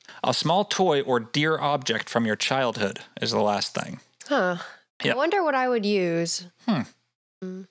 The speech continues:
Speaker 2: probably one of my stuffed animals.
Speaker 1: Yeah, I mean, that's the
Speaker 2: Yeah. Yeah, yeah.
Speaker 1: All right. So, t-, how to do this.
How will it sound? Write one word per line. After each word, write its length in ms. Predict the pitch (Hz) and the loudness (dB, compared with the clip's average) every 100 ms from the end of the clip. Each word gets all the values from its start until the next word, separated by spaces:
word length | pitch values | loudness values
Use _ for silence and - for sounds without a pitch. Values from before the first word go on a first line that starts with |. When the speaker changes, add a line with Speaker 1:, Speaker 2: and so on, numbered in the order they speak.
| _ | _
Speaker 2:
probably 240 | - 269 269 | -2 0 2
one 120 | 220 | 2
of 60 | 196 | 2
my 100 | 180 | 0
stuffed 320 | - 175 175 | 0 0 2
animals. 500 | 170 170 175 175 - | 0 2 2 0 0
Speaker 1:
Yeah, 240 | 113 110 110 | 2 2 2
I 40 | |
mean, 220 | 117 104 | 2 0
that's 260 | 98 107 - | 0 0 -2
the 240 | 101 101 - - _ _ _ _ _ - | -2 -4 -6 -20 _ _ _ _ _ 0
Speaker 2:
Yeah. 360 | 208 202 180 175 - _ | 2 2 0 -4 -12 _
Yeah, 160 | 190 185 | 0 2
yeah. 60 | 123 | 2
Speaker 1:
All 40 | |
right. 180 | 107 90 - _ _ - | 0 -2 -10 _ _ -6
So, 240 | - 131 98 - | 0 0 -2 -6
t-, 100 | - | 0
how 100 | 127 | 2
to 80 | 143 | 0
do 240 | 120 127 | 2 0
this. 320 | 107 - - | 0 -2 -2